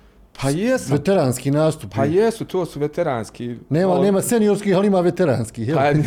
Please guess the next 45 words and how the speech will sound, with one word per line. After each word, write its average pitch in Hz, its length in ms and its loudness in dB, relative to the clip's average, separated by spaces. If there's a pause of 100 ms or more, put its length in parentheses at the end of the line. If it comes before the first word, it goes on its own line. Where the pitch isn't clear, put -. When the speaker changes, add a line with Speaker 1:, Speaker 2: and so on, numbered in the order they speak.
Speaker 1:
<laughs> 151 260 -4
ne 175 80 -2
mogu 120 260 -2
se 120 140 -4
za 107 140 -8
seniore 107 380 -6
takmičit. 120 440 -10 (220)
Speaker 2:
Ali 123 160 2
evo, 165 120 4
rekli, 190 200 0
kako 175 160 0
ste - 120 0
Speaker 1:
Onaj 196 80 4
Speaker 2:
rekli 165 140 0
ovo, 135 160 4
nema 151 200 0
tih 139 240 -2
liga 165 280 2
i 151 40 2
to, 196 140 0
ali 190 180 4
to 185 80 -4
nešto 180 220 -4
se - 120 -6
pronalazi, 180 340 2
Speaker 1:
Nema, - 160 2
Speaker 2:
neko - 120 0
Speaker 1:
ali - 100 2
Speaker 2:
rješenje. 170 500 2
Speaker 1:
ima, 165 420 -2 (280)
eto - 220 -10
kažem, 127 340 -6
pojavili, 156 360 -4
počeli 139 360 -6
su 131 80 -16
ti 151 80 -6
nekakvi 123 320 -8
turniri, 135 320 -6
sad 127 220 -6
zavisno 123 420 -6
si - 140 -12
od 117 60 -10
domaćina 123 440 -8
da, 113 120 -4
da, 117 400 -10